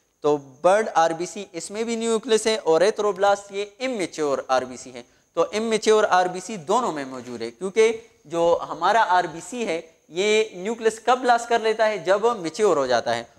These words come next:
और मैमल में जो erythroblasts है, erythro-,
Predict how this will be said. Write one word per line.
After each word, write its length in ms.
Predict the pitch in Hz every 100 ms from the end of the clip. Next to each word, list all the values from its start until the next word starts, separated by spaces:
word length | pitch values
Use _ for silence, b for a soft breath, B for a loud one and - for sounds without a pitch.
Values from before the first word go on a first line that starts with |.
| b 143
और 140 | 143
मैमल 340 | 160 202 220
में 160 | 208 196
जो 220 | 185 180 156
erythroblasts 1120 | 156 175 202 214 208 165 156 156 165 156 143
है, 160 | 113 -
erythro-, 880 | 131 139 156 - 170 170 180 226